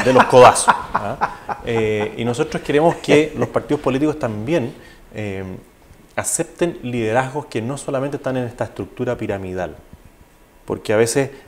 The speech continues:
llega el mejor amigo o llega el que, eh, levantó más carteles,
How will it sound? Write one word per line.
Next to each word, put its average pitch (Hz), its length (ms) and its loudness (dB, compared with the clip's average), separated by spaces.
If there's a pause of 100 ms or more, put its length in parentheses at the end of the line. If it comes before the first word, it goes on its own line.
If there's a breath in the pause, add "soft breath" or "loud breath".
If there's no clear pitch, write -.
(140 loud breath)
llega 117 240 2
el 107 80 -2
mejor 104 320 -2
amigo 107 360 -2 (520)
o 95 80 -4
llega 110 420 2
el 95 280 -4
que, 101 500 -4
eh, 92 160 -8
levantó 95 360 -2
más 120 100 -2
carteles, - 600 -2